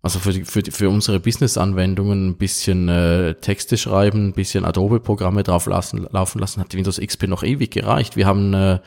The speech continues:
ich erinnere mich noch, wir haben einen Artikel geschrieben, Achtung, Windows X P wird jetzt dann langsam, äh, pensioniert, wechselt auf, äh, ach, was war's, äh, Windows zehn war, glaub, da schon parat. Äh, aber wir haben das alles noch auf Windows X P P Cs geschrieben. Also unsere I T hatte, hat die unglaublich lange laufen lassen.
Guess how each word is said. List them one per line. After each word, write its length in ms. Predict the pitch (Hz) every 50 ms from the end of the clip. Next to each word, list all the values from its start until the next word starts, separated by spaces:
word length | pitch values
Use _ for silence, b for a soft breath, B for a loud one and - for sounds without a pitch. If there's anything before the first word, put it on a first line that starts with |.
| b b b b b b b b b b b b
ich 120 | - -
erinnere 260 | 87 104 139 147 127
mich 100 | 110 98
noch, 180 | 95 98 92 98
wir 120 | 107 95
haben 80 | 92 95
einen 80 | 101
Artikel 400 | 85 90 - - 135 - - 117
geschrieben, 400 | 107 104 - - 104 101 104 104
Achtung, 400 | - 101 113 - - 113 104 95
Windows 240 | 95 95 98 95 -
X 180 | - 107 - -
P 140 | - 98 98
wird 100 | 92 -
jetzt 160 | 98 - -
dann 120 | 98 92
langsam, 420 | 92 92 92 98 - - 92 92 95
äh, 80 | 95
pensioniert, 680 | - - 98 92 - - 98 92 98 107 107 - -
wechselt 400 | 101 95 - - - 110 95 -
auf, 320 | 87 92 95 92 - - -
äh, 240 | 92 90 92 90 90 B B B B B B B B B B B
ach, 200 | B 69 - -
was 160 | - - -
war's, 320 | 90 85 92 104 101 - 101
äh, 240 | 95 92 92 85 85 - - _ _ _ _ _ _ _ -
Windows 380 | 87 101 98 95 87 - -
zehn 240 | - 92 101 117 110
war, 160 | 92 85 82
glaub, 240 | - 90 85 - -
da 120 | - 92
schon 200 | 87 - 98 90
parat. 500 | - 92 87 85 87 101 113 101 - - B B B B B B B B
Äh, 240 | B 104 101 95 92
aber 260 | - - 87 87 92
wir 120 | 104 98 98
haben 100 | 98 92
das 140 | 92 - 87
alles 180 | 76 127 -
noch 140 | - 92 90
auf 160 | 90 85 104
Windows 240 | 95 90 90 - -
X 180 | 80 - - -
P 180 | - - 98
P 200 | - - 113 104
Cs 400 | 95 - - - 120 98 - -
geschrieben. 520 | - - - - - 98 101 92 - 90 78
Also 200 | 85 95 92 87
unsere 360 | 95 95 - 107 92 87 90
I 60 | 92
T 180 | - - 110 98
hatte, 320 | 90 - 101 - - -
hat 200 | 85 - - -
die 80 | 107 -
unglaublich 480 | 131 143 - 123 - 131 120 - -
lange 240 | - 107 110 113 101
laufen 380 | 101 127 151 - - - 98 -
lassen. 340 | 80 80 - - - 78